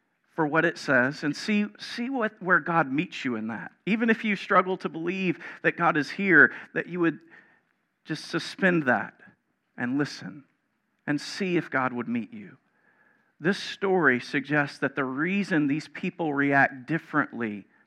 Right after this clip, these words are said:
to what happens is because of love. The guards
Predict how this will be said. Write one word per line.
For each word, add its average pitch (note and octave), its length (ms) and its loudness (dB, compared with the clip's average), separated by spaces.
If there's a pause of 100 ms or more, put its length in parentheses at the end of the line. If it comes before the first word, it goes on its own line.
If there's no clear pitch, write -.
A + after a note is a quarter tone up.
to C#3 80 -8
what B2+ 140 -2
happens A2 720 -6 (880)
is A#2+ 120 -12
because C3 420 -6
of B2+ 140 -6
love. A2+ 280 -6 (1400)
The E3+ 100 4
guards F3 760 4